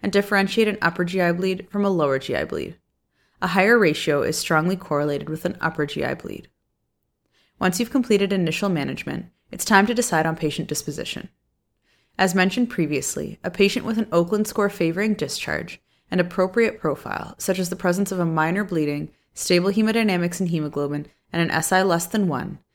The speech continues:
can be sent home with outpatient investigation via lower endoscopy, with timing to be determined based on shared decision-making with the patient.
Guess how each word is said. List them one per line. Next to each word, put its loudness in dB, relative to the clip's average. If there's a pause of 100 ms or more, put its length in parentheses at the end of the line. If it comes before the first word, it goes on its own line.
(180)
can -2
be 4
sent 2
home 2
with -4
outpatient 2
investigation 0
via 2
lower 4
endoscopy, -4
with -4
timing 0
to -8
be 0
determined -2
based 0
on -2
shared 0
decision-making -4
with -6
the -4
patient. -8